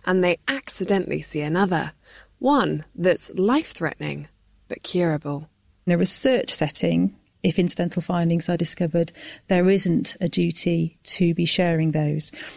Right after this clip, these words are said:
Speaker 2: Now, that's actually quite different from a clinical setting. So if you had an X-ray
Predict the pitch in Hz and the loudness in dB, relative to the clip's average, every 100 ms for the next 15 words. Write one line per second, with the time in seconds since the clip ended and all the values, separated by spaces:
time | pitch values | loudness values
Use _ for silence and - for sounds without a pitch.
0 | - 208 208 208 262 - - - - 196 | 0 4 6 4 2 -2 0 -2 0 -2
1 | - 196 - 156 - 180 - 254 233 175 | 0 0 0 -4 -2 -2 2 2 4 0
2 | - - - 190 - 185 - _ - 214 | -2 -2 -2 -2 -2 -4 -8 _ -2 2
3 | 190 208 247 269 233 208 185 175 - - | 4 2 2 2 2 2 0 0 -4 -12
4 | - - - 185 175 - - - 190 175 | -16 -8 0 4 2 0 -4 -2 0 2
5 | 170 165 | 2 0